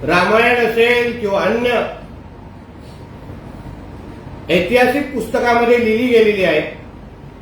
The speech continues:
की चौदा वर्ष जेव्हा प्रभू राम वनवासात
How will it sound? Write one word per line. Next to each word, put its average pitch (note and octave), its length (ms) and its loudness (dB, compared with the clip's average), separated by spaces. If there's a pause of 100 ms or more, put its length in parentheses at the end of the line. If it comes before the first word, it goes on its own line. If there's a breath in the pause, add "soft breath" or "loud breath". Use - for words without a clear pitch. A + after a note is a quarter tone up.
(1040)
की F#3 120 2
चौदा G#3+ 460 6
वर्ष B3+ 380 6 (600)
जेव्हा G3+ 280 0
प्रभू A3 300 4
राम A#3 320 2 (880)
वनवासात B3+ 640 4